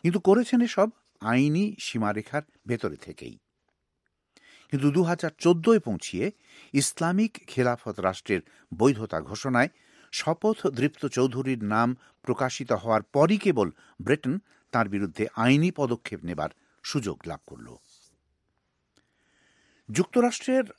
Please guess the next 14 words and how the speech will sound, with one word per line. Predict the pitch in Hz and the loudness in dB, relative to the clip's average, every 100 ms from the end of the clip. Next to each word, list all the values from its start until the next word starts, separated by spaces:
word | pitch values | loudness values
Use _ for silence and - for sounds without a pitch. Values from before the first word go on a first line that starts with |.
| - | -2
আসন্ন | 131 - 196 180 | -2 0 -2 -2
প্রেসিডেন্ট | 131 131 147 131 | -2 -4 -2 -2
নির্বাচনে | 113 104 104 113 110 160 220 _ _ _ | -2 -2 -4 -4 -6 -8 -8 _ _ _
ডেমোক্রেটিক | 92 135 165 - 117 95 | 2 4 4 2 -10 -10
দলীয় | 82 87 85 | -6 -4 -4
প্রেসিডেন্ট | 80 95 - 95 87 - - _ _ | -6 -8 -8 -8 -10 -12 -20 _ _
পদপ্রার্থী | 107 104 101 123 131 143 139 - - - - | -2 0 2 2 0 0 0 -2 -20 -10 0
হিলারি | 147 151 | 2 2
ক্লিন্টন | 151 160 170 180 170 | 2 0 0 -2 0
বলেছেন, | 170 185 175 220 - - - - | -2 0 0 -2 -6 -20 -20 -2
নভেম্বর | 113 135 160 196 202 190 _ | 4 6 6 6 2 0 _
নির্বাচনের | 113 110 107 107 107 95 90 | -2 0 -2 -4 -2 -2 -4
ভোটাভুটির | 92 95 92 92 87 80 | -8 -6 -6 -8 -10 -10
আগে | 76 90 104 | -8 -6 0